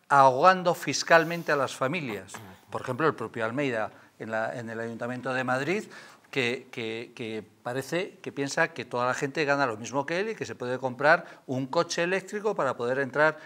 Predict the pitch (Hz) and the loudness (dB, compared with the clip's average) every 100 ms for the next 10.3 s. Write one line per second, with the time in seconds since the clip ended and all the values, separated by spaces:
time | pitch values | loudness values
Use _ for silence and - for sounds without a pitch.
0 | - 127 110 117 196 160 - 123 135 139 | -10 -6 -4 -2 -2 -4 -6 -4 -2 0
1 | 139 139 139 139 139 135 139 185 185 220 | -2 0 0 0 0 0 2 2 0 -2
2 | 262 - _ - 107 117 123 123 135 127 | -4 -10 _ -14 -8 -6 -4 -4 -4 -4
3 | 127 131 147 151 175 175 190 190 147 143 | -2 -2 -2 -4 -4 -4 -4 -2 2 2
4 | 139 113 113 110 104 113 107 101 92 92 | 2 -4 -4 -4 -6 -10 -10 -10 -14 -18
5 | - - _ _ _ - 120 147 180 120 | -20 -20 _ _ _ -12 -8 -4 -4 -4
6 | 110 226 - - _ _ _ _ _ 147 | -6 -6 -8 -14 _ _ _ _ _ 0
7 | 127 117 175 190 185 180 185 160 170 175 | 0 4 6 8 6 6 6 6 6 2
8 | 160 165 - - 202 202 208 - - _ | 0 -4 -2 2 2 2 -2 -6 -20 _
9 | 175 143 139 143 - 151 - 165 135 104 | 0 2 2 0 -2 0 6 8 8 4
10 | 95 - | -10 -18